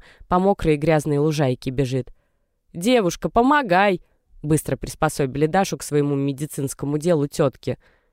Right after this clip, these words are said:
«Чего стоишь, рот раззявила? Сумку вон ее возьми, шапку. Ты с ней поедешь или как?»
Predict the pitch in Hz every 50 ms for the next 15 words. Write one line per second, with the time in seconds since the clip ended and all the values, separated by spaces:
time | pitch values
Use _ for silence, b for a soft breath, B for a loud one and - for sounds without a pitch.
0 | _ _ _ - - 285 302 277 - - - 240 214 190 160 147 - - 180 190
1 | 180 - - 160 156 151 147 151 160 147 131 139 131 127 120 - - - - 269
2 | 294 285 269 - 269 233 233 226 220 208 202 196 185 175 180 180 160 180 165 156
3 | 147 143 - - - 185 185 190 180 - - - 151 143 - _ _ _ _ _
4 | _ _ - 185 185 - - 226 208 185 165 - 175 165 175 208 233 254 185 175
5 | - - 175 170 175 170 - 170 147 131 - - -